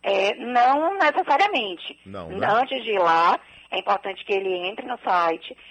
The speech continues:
Speaker 1: veja qual é a situação dele, pra que ele veja quais são os documentos, qual é a forma de, de, de entrar com o processo, e não necessariamente ele precisa ir lá.
Speaker 2: Adelso Carvalho, bom dia. Pergunta à entrevistada sobre o auxílio que foi bloqueado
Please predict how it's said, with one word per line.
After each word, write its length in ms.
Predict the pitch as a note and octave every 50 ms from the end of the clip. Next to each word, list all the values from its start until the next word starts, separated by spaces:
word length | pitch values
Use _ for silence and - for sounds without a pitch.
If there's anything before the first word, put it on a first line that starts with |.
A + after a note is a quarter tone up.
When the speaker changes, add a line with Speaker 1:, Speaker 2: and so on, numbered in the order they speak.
| - - _
Speaker 1:
veja 600 | B3 - G3 A3 A3 A#3+ C4 C#4 C4+ A#3 A#3+ -
qual 160 | - A3+ G3+
é 80 | G3 F#3+
a 60 | F#3
situação 500 | - - - F3+ F3 - - E3+ F3 F3
dele, 320 | - D#3+ E3 E3 - -
pra 180 | - - A#3 A#3
que 140 | A#3 - A#3+
ele 100 | A#3 A3+
veja 260 | G#3 G3 G3+ G3+ G#3
quais 200 | - C4 C4+ -
são 120 | C4 A#3+
os 60 | A#3+ A3
documentos, 640 | A3+ A3+ - C4+ A#3 A3 G#3+ G#3+ G#3+ G3+ - - - - - - _
qual 140 | - A3 A3+
é 20 |
a 140 | A3 - -
forma 320 | - G#3 G2+ G3+ G3+ G3+ G3
de, 240 | - G3 F#3+ -
de, 640 | - - - F3+ F#3+ F#3+ F#3 F#3 F3+ F3+ F3 - - -
de 640 | - E3 F#3 F3+ F3+ F3+ E3+ E3 E3+ F3 F3+ - -
entrar 300 | F3 - - - F3+ E3+
com 120 | - G3
o 40 | G3
processo, 680 | - A3+ A3 - - G#3 G3+ G3+ G#3+ A3 - - D4 _ _ _ _ _ _ -
e 380 | A3+ A#3 A#3 A#3+ F4+ - _ _ _ - - E3+
não 200 | F#3+ G3+ F#3+ G3
necessariamente 600 | A3 A#3+ - - - B3+ A#3 A3+ G3 F#3 - -
ele 80 | G#3 G#3
precisa 320 | - - - - G#3+ G#3+
ir 40 | C4+
lá. 200 | - - - - _ _ _ _ _ _ _ _ _ _ _ _ _ _ _ _ _ _ _ _ -
Speaker 2:
Adelso 300 | - D#3 F#3+ F#3 - -
Carvalho, 280 | F#3+ F3 F3+ F#3 F#3
bom 140 | E3+ F#3+ D#3+
dia. 340 | A#2+ G#2 A2+ A#2 A2 G2 F2+
Pergunta 460 | - - D3 D#3 E3 F#3 G3 F#3 F3+
à 20 | D#3
entrevistada 600 | C3 - B2 A#2+ G#2+ F#2+ - - G#2+ G#2 A2 G#2+
sobre 300 | - - A#2+ A2+ A#2 A#2+
o 80 | A#2+
auxílio 640 | A2 G2+ F2 - - - - A#2+ A#2+ G#2+ F#2 E2 D2
que 140 | _ _ F#2
foi 160 | - - A#2
bloqueado 840 | G2 F2 G#2+ B2+ B2+ _ _ - B2+ A#2 G2 F#2+ F#2 F2+ E2 D2+